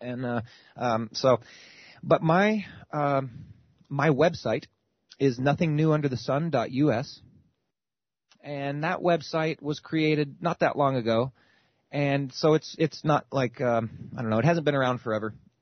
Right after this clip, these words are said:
And what I did was I would check out my mission statement. That'll give you an idea of why I did it. And I, there's a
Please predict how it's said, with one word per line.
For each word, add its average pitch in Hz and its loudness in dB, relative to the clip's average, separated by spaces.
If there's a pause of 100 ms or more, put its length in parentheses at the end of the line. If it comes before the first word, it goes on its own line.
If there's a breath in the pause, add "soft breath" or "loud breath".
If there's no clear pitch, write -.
(140)
And 123 -6
what 156 4
I 143 2
did 147 2
was 123 2
I 135 0
would 135 -2
check 165 -4
out - -2
my 135 -4
mission 131 -6
statement. 110 -8
That'll 120 -4
give 117 -6
you 117 0
an 110 0
idea 113 4
of 110 2
why 120 6
I 110 2
did 123 0
it. - -2 (920 soft breath)
And 170 2 (160)
I, 156 -2
there's 165 -4
a 147 0